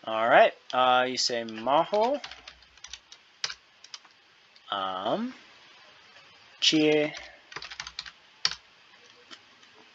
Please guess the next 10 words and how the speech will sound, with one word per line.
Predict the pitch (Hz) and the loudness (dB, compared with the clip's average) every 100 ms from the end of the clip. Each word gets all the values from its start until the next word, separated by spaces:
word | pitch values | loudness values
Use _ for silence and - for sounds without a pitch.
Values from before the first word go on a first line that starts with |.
| _ _ _ _ _ _ _ _ - - - | _ _ _ _ _ _ _ _ -20 -20 -10
Okuyama. | 117 139 - 107 127 165 175 170 175 - - - - - - - - - _ _ _ _ - - - - - - - - _ _ _ _ _ _ - - _ - - _ _ - - - _ _ _ _ _ _ | -4 -4 -4 -4 2 4 6 6 4 0 -14 -16 -16 -16 -20 -20 -20 -20 _ _ _ _ -20 -8 -8 -8 -20 -20 -20 -20 _ _ _ _ _ _ -20 -20 _ -20 -20 _ _ -20 -20 -20 _ _ _ _ _ _
And | 127 127 127 127 120 - - | -6 -4 -4 -6 -8 -14 -18
Yochev. | 107 101 104 113 - - 50 - - - - - - - - - - - - - - - - - - - - - - - - _ _ 123 | -14 -10 -8 -4 -4 -6 -8 -12 -14 -16 -18 -20 -20 -20 -20 -20 -20 -18 -18 -20 -14 -12 -12 -14 -20 -20 -20 -2 0 0 -4 _ _ -12
There | 120 180 202 190 | 8 10 12 8
are | 175 | 2
the | 170 170 | -2 -4
answers | 180 165 160 | -6 -6 -8
to | - | -6
your | 165 151 | -6 -6
first | - 160 - - | -4 -4 -4 -8